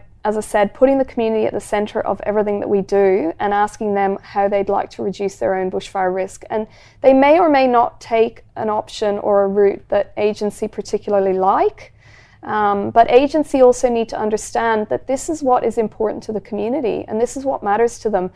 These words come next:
And when we give them the power to make the decisions about their own safety,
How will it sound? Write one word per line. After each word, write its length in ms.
And 220
when 280
we 260
give 260
them 200
the 80
power 460
to 120
make 320
the 80
decisions 520
about 200
their 160
own 160
safety, 640